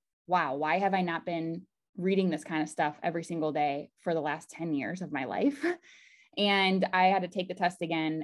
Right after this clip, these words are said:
and I didn't do anything but start reading personal development. And of course, I passed the reading on my second try. Thank goodness.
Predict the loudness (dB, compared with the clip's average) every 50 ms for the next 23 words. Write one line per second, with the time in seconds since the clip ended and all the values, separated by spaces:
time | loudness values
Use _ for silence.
0 | -6 -4 -4 -2 -2 0 0 0 0 0 2 2 2 2 4 4 4 4 4 2
1 | 2 0 0 0 0 0 2 2 2 2 0 0 0 0 0 0 0 -4 -6 -4
2 | -6 -6 -4 -4 -4 -4 -2 -4 0 2 2 2 2 0 0 -2 -2 -2 -2 0
3 | 0 0 0 -2 -6 -6 -4 -6 -6 -6 -6 -6 -4 -4 -2 -2 0 0 -2 -2
4 | -4 -4 -4 -4 -4 -4 -4 -4 -4 -4 -6 -6 -4 -4 -2 0 0 0 0 0
5 | 2 0 0 0 0 2 4 6 6 4 4 0 -8 -14